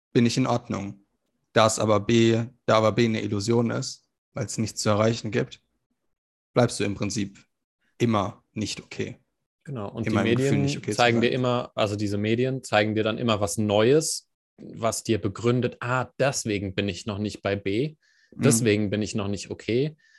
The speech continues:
Speaker 2: dann mache ich mal das oder kaufe jetzt jenes und dann komme ich zu B, weil die mir das gut verklickern und da toll aussehen und die wirken total happy.“
Speaker 1: Ja.
Speaker 2: Tricky.
Speaker 1: Ja. Aber, also,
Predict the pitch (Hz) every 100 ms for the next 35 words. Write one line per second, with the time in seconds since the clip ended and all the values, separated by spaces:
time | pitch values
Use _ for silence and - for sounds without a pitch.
0 | _ 104 117 127 - 113 104 131 156 -
1 | 113 107 - 120 127 107 92 - 101 117
2 | 160 165 - _ _ _ _ _ - 107
3 | 113 123 - 127 110 - 104 107 92 85
4 | _ - 92 92 101 101 101 - 123 113
5 | - - _ - - 127 127 117 110 107
6 | 95 92 - 95 95 101 104 113 110 -
7 | 107 104 101 98 - 139 127 107 117 117
8 | 107 104 - 98 101 101 - 98 - _
9 | _ _ _ _ _ _ _ _ _ _
10 | _ _ _ - 120 - _ _ _ _
11 | _ _ _ - - _ _ _ _ _
12 | _ - 107 - _ _ - - _ _
13 | _ _ _ _ 139 117 113 110 - 113
14 | 107 104